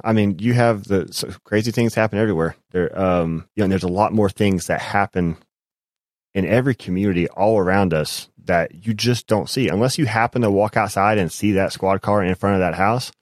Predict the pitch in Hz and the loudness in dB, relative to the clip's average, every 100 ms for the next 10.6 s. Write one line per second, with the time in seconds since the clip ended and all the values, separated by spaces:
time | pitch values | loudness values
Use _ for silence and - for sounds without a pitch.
0 | _ _ _ - 131 156 - - 160 - | _ _ _ -2 -2 0 -2 0 0 0
1 | - 95 107 101 80 92 90 90 87 - | -2 0 2 0 0 -2 0 0 -2 -4
2 | 82 92 78 80 - 120 104 69 - _ | -6 -4 -2 -4 -2 -2 -2 -4 -16 _
3 | 87 87 78 76 - _ _ _ _ _ | -8 -6 -6 -8 -16 _ _ _ _ _
4 | _ _ - 110 104 - _ _ _ _ | _ _ 0 0 0 -6 _ _ _ _
5 | _ _ _ - 98 104 113 95 92 82 | _ _ _ -2 2 4 4 2 0 0
6 | 104 92 - 92 87 92 87 82 92 82 | 0 0 0 0 2 0 0 0 0 0
7 | 90 - - 82 78 87 78 - 73 76 | -4 -4 -4 -2 0 0 0 -2 -6 -2
8 | 101 95 80 - _ _ 85 80 82 80 | 2 2 0 -6 _ _ 0 0 0 -4
9 | - 87 80 85 82 76 92 78 76 85 | -2 -2 0 -2 -2 -6 -6 -6 -4 -4
10 | 80 78 80 78 71 67 | -4 -2 -4 -2 -4 -4